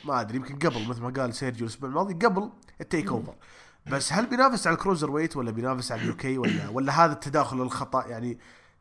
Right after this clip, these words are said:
ت-، شعرت إنه فيها تداخل، إنه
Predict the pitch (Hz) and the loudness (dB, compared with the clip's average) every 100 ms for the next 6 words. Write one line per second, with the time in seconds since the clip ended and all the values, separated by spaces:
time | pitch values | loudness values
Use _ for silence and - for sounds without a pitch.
0 | _ 151 151 - 139 135 156 165 160 180 | _ -8 -8 -6 2 4 4 -4 -4 -2
1 | 156 151 147 135 139 143 113 107 - 113 | 0 2 2 0 0 0 0 -2 -10 -8
2 | 123 120 | -6 -6